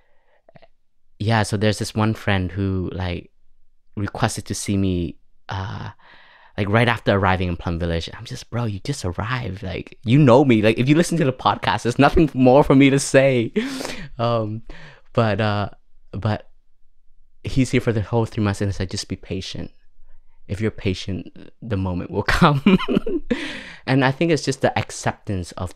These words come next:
my reality was, was a new freedom for me. So,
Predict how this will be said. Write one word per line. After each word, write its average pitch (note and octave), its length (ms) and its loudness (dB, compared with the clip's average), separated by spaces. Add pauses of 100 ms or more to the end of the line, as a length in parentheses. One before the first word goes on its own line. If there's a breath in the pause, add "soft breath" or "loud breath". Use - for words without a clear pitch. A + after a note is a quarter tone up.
(100)
my F#2+ 180 -2
reality E2+ 800 -8
was, E2+ 300 -10
was - 180 -10
a F2 80 -8
new E2+ 380 -8
freedom B2+ 480 -2
for - 180 -14
me. G2 280 -16 (1300 loud breath)
So, G#2 420 0